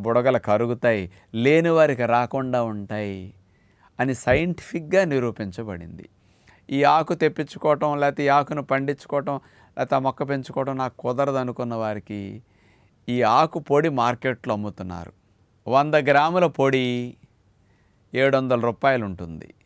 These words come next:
ఇన్సులిన్ ఆకు పౌడర్ అనుకోండి, లేకపోతే కాస్టస్ ఇగ్నస్ అని కూడా అడగొచ్చు అన్నమాట. దాని పొడి, దీన్నైతే లు-, వేడి నీళ్ళల్లో ఒక స్పూన్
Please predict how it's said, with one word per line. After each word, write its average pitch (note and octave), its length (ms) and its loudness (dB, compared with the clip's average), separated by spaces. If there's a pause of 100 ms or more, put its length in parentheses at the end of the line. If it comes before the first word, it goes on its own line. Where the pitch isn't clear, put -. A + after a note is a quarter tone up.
(360)
ఇన్సులిన్ D3+ 600 -2 (320)
ఆకు B2 320 2
పౌడర్ A#2+ 400 2
అనుకోండి, F2+ 540 -8 (920)
లేకపోతే C#3 240 -4 (100)
కాస్టస్ D3 560 0 (240)
ఇగ్నస్ B2 440 -2
అని B2+ 140 -2
కూడా C#3+ 200 0
అడగొచ్చు G2 480 -2
అన్నమాట. F2 340 -12 (460)
దాని G#2+ 240 0
పొడి, A#2+ 380 -4 (520)
దీన్నైతే D#3 680 2 (720)
లు-, B2 240 -4
వేడి D#3 220 4
నీళ్ళల్లో C#3 500 2 (120)
ఒక B2 100 -8
స్పూన్ D3 400 -2